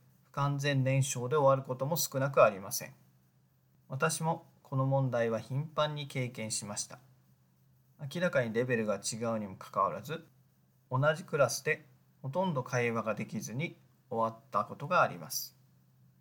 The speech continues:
学校側へ抗議もしましたが、結局受け入れてもらえませんでした。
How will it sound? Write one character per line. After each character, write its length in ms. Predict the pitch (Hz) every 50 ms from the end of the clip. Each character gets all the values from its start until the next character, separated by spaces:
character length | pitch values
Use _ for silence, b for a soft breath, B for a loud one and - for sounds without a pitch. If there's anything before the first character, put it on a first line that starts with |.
| _ _ _ _ _ _ _
学 240 | - 123 131 - -
校 240 | - 175 180 180 180
側 260 | 180 175 170 165 170
へ 200 | 180 180 180 - - _ _ _ _ _
抗 260 | - - 165 170 170
議 100 | 147 135
も 100 | 123 123
し 140 | 120 - -
ま 140 | 117 120 123
し 100 | 127 -
た 100 | - 120
が、 260 | 113 147 180 180 - - _ _ _ _ _ _
結 200 | - - 135 - -
局 320 | - 160 160 - 180 - - - _ _ _ -
受 100 | 127 117
け 100 | 135 139
入 100 | 135 131
れ 120 | 123 135 139
て 100 | 160 139
も 140 | 120 117
ら 140 | 117 120 120
え 60 | 113
ま 120 | 110 110 107
せ 160 | - - 101
ん 40 | -
で 120 | - 110
し 100 | - -
た。 140 | - - -